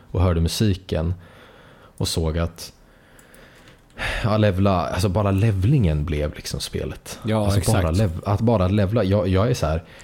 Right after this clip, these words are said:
Speaker 1: jag vet inte vad jag ska göra på när jag blir över sextio. Det, det kan ta mig jättelång tid att bli över sextio, and that's fine.
Speaker 2: Mm.
Speaker 1: För jag vill spela igenom Deadmines igen.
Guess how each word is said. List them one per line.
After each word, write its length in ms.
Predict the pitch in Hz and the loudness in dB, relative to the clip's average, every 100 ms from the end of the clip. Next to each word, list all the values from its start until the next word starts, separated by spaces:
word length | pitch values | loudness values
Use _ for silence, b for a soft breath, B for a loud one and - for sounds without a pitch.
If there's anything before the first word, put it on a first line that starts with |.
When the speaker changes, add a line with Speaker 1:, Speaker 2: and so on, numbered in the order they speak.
| B | B
Speaker 1:
jag 120 | 92 | -2
vet 180 | 87 - | 0 -2
inte 160 | 147 80 | -2 -2
vad 80 | |
jag 60 | 67 | -4
ska 160 | - 71 | -2 -2
göra 240 | 62 69 | -2 -2
på 200 | - 62 | -4 -4
när 100 | 67 | -2
jag 100 | 73 | -2
blir 120 | 67 | -4
över 100 | 58 | -6
sextio. 500 | - - - - 110 - - _ _ - | -4 -6 -6 -4 -4 -6 -16 _ _ -4
Det, 120 | 98 - | -4 -2
det 160 | 92 | -4
kan 160 | 85 110 | 0 0
ta 140 | 123 | 2
mig 100 | 92 92 | 2 0
jättelång 360 | - 98 135 | -2 0 0
tid 160 | 107 69 | 0 -2
att 60 | |
bli 100 | 76 | -2
över 180 | 67 60 | -2 -4
sextio, 380 | - 65 - 71 | -6 -8 -4 -2
and 100 | 82 | 0
that's 380 | 104 - 175 - | -2 -4 -4 -2
fine. 100 | 107 | -2
Speaker 2:
Mm. 180 | 101 92 B B | -4 -6 B B
Speaker 1:
För 140 | - 98 | -2 2
jag 200 | 95 107 | 4 2
vill 80 | |
spela 280 | 135 - 80 | 0 -2 0
igenom 240 | 80 98 113 | 2 2 2
Deadmines 460 | 156 - 69 73 | 0 -2 -6 -4
igen. 160 | - | -6